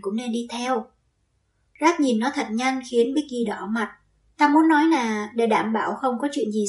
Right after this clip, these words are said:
xảy ra." Ráp lại phun nước lên cao.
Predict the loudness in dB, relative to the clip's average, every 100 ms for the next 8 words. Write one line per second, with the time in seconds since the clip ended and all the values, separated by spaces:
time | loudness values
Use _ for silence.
0 | -2 -4 -4 -2 -2 -6 _ _ _ _
1 | _ _ _ _ _ _ _ -4 -2 0
2 | -2 -4 -4 -8 -2 -2 -2 -4 -4 -4
3 | -4